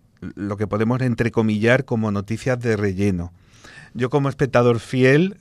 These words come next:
de la pública veo, veo por, para, para opinar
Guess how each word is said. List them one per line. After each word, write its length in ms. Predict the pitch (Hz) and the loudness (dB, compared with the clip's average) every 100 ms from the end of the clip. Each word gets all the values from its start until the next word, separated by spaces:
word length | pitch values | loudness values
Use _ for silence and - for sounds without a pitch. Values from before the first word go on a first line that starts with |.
| - | -6
de 180 | 113 110 | -2 0
la 240 | 107 104 | 0 -2
pública 800 | 139 143 135 123 139 156 190 185 | -2 -2 -4 -2 -2 -2 -4 -10
veo, 500 | - 98 98 104 127 | -10 -8 -4 -2 -2
veo 200 | 117 107 | -2 -4
por, 160 | 107 - 107 - - - | -4 -10 -14 -20 -20 -12
para, 500 | 104 95 98 95 - | -12 -10 -12 -12 -10
para 220 | - 104 98 | -6 -4 -6
opinar 460 | 95 92 113 - | -6 -4 -4 -4